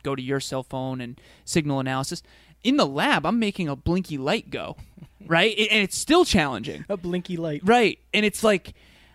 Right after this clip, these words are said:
Speaker 1: I remember we created a, a space heater that had sensors on it, and, and it was so hard.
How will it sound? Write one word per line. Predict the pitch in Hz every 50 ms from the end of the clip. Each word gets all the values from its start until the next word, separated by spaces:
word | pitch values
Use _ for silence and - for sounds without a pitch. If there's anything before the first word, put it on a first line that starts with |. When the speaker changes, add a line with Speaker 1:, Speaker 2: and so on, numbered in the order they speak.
| -
Speaker 1:
I | - 175
remember | 226 262 208 170
we | 160 151
created | - - 180 160 156 147 143
a, | 139 131 123 110 -
a |
space | 135 - - - 156 165 175 -
heater | - 143 135 131
that | 120 120
had | 135 131 -
sensors | - 196 262 - 214 165 151
on | 135 131 131
it, | 127 -
and, | - 135 131 123 -
and | - 135 131 131 127 - - _ _ _ _ -
it | - 226
was | 214 196
so | - - - 247 247 240
hard. | 202 - 294 370 - 392 392 320 - -